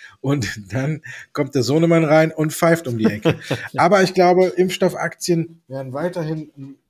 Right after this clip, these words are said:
Speaker 1: hohes Thema bleiben und deswegen wird uns das auch weiter beschäftigen und sie werden weiterhin, äh, ja, ganz weit im Fokus der Anleger stehen.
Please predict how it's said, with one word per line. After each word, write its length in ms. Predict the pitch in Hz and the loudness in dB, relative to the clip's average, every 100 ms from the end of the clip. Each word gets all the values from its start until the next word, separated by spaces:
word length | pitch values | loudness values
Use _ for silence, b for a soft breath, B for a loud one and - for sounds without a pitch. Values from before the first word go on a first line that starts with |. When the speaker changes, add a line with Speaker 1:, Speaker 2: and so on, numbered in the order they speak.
| _ 127 | _ -10
Speaker 1:
hohes 240 | 147 143 | -8 -6
Thema 280 | - 190 196 | -6 -4 -2
bleiben 420 | 170 175 175 170 - b b | -2 -2 -2 -6 -10 b b
und 460 | - 139 139 135 - _ _ _ _ _ _ 92 - | -6 -4 -4 -6 -14 _ _ _ _ _ _ -12 -4
deswegen 760 | 113 120 120 123 120 123 123 B B B B B - | -4 -4 -2 -2 0 -4 -6 B B B B B -6
wird 260 | 117 123 | -4 -4
uns 140 | 123 120 | -6 -6
das 140 | 104 | -6
auch 140 | 104 | -8
weiter 260 | 101 110 113 | -6 -6 -6
beschäftigen 520 | 95 - 123 - 117 | -6 -4 -4 -4 -6
und 100 | 110 | -6
sie 140 | 104 101 | -6 -8
werden 180 | 104 | -8
weiterhin, 600 | 92 107 120 101 107 98 - | -6 -6 -4 -4 -6 -8 -12
äh, 160 | - 104 101 101 | -12 -10 -10 -12
ja, 280 | 85 87 - _ _ - | -14 -16 -18 _ _ -10
ganz 320 | 117 113 - | -8 -6 -4
weit 200 | 101 104 | -6 -6
im 80 | 98 | -10
Fokus 340 | 107 107 107 | -10 -8 -6
der 140 | 107 | -6
Anleger 320 | 101 120 92 87 | -4 -4 -6 -8
stehen. 340 | - 87 | -12 -14